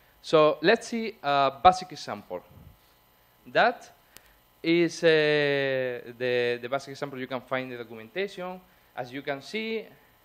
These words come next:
I just changed the number of generations and population size. Jo-, uh, some verbosity for having the, the right outputs. And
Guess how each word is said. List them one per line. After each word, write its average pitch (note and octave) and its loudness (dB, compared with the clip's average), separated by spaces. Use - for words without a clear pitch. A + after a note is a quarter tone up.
I C#3+ -4
just C#3+ -8
changed C#3+ -10
the B2 -2
number C#3 -4
of C#3 -4
generations F#3 0
and D3+ -4
population B2 0
size. F#2 -8
Jo-, C3+ 0
uh, B2 -8
some C#3+ -4
verbosity F#3+ -4
for B2+ -2
having B2 -8
the, A2+ -4
the A2+ -8
right A#2 0
outputs. D#3+ -6
And F#3 2